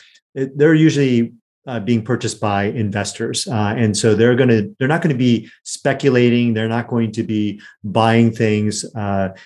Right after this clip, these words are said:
if the numbers don't make sense, right? So they're gonna be limited by what the numbers are doing.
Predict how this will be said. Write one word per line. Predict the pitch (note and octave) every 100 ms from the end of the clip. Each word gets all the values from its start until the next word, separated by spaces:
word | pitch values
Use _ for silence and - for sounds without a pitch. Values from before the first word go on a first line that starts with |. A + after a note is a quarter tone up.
| _ _
if | A#2 A2 -
the | A#2
numbers | A#2 A#2 A#2 G#2
don't | A2 G2+
make | G#2
sense, | - D3+ C3 F#2+ -
right? | G#2 G#2+
So | A#2+ A#2
they're | B2
gonna | B2 C#3
be | C3
limited | C3 F3 A3 B2+ G#2
by | A2 G#2+ G#2
what | G#2 A2+
the | A2+
numbers | G#2+ A#2 C3 A#2 G2
are | G#2
doing. | F2+ E3 F#3 A#2+ G#2